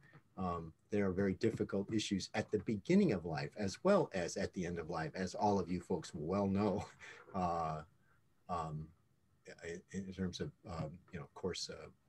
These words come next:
termination of pregnancy and care for very severely, um, ill newborns. So, um, those are some of the basic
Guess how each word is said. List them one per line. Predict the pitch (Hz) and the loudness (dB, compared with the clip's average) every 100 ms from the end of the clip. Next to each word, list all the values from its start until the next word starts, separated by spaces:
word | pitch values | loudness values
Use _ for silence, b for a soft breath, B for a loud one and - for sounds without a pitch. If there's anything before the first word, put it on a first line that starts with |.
| - | -6
termination | 101 90 85 - | -2 0 -2 -4
of | - | -2
pregnancy | 104 101 95 - 90 85 92 | 2 4 2 0 -4 -4 -4
and | 85 85 | -4 -6
care | - 95 92 | -6 -2 -2
for | - 85 76 73 | -2 -6 -6 -8
very | 82 85 80 | -6 -4 -4
severely, | - 76 87 90 78 80 - - _ _ - | -6 -4 -2 -2 -4 -6 -10 -20 _ _ -6
um, | 78 69 69 - _ _ _ _ - | -6 -6 -10 -14 _ _ _ _ -4
ill | 87 78 73 - _ - | -4 -4 -6 -12 _ -10
newborns. | 90 143 - 147 - - | -2 0 0 -8 -12 -8
So, | - - 95 90 - - - _ | -4 2 4 2 -2 -20 -20 _
um, | 95 90 87 | -2 -2 4
those | 117 160 | 10 10
are | 127 | 8
some | - - 135 147 120 | 4 6 8 8 6
of | 107 104 92 | 2 2 4
the | 98 | 2
basic | 82 101 104 - 90 | 6 8 8 6 -2